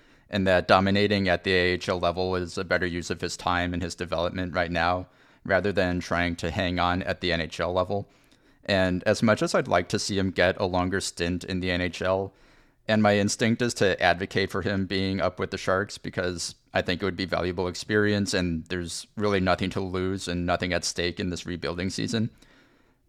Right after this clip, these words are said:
giving him more time in the minors to play top-line minutes and refine his two-way game is probably the smart move.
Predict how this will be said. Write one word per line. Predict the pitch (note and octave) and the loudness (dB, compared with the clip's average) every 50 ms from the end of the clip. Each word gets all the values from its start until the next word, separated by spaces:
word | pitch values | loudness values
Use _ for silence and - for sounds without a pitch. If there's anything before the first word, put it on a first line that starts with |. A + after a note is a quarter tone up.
| - - _ - | -20 -14 _ 0
giving | C3+ A#2 A2+ B2+ B2 | 2 4 6 6 6
him | C3+ E3 E3 | 6 4 4
more | C#3+ G#2+ G2+ G2+ | 4 4 2 2
time | G2+ - G2+ G2+ G#2 | 2 2 2 2 2
in | G#2 G2 | 2 2
the | F#2+ | 2
minors | F2+ F2 F2 F2 F2+ F2+ F#2 F#2+ F#2 F2 - - - | 2 2 2 2 0 0 -2 -4 -4 -6 -8 -12 -10
to | - - - | -10 -10 -12
play | - - - G2+ G2 | -6 0 2 2 2
top-line | G2 - - G#2+ G2+ - A2+ G#2 G2 F#2+ | 2 2 2 2 2 4 4 2 2 4
minutes | F#2+ F#2+ F#2+ G2 G2 F#2+ - - | 2 0 0 0 -2 -2 -2 -2
and | F#2 F2+ F2+ | -2 -2 -2
refine | F2+ F2 - F#2+ F#2 F#2 F2+ | -2 -4 -2 0 0 0 0
his | G2 F#2 - | -2 -4 -6
two-way | - - F#2+ F#2 F#2 F#2 F#2 | -6 -6 -4 -2 -2 -2 -2
game | F2+ - F#2+ F#2 F#2 F#2+ G2 G2 | -2 -2 -2 -2 -2 -2 -2 -2
is | F#2 F2+ F2 - | -2 -4 -6 -8
probably | - - - F#2+ F#2 F#2 G2+ F#2 G2+ G2 | -8 -2 0 0 2 0 0 -2 -2 -2
the | F2+ F2+ | -2 -2
smart | - - G2 F2+ F2 E2+ - | -4 -4 -2 -2 -2 -2 -2
move. | E2+ D#2+ D#2+ E2 F2 G2 - - | -4 -6 -4 -4 -6 -6 -10 -14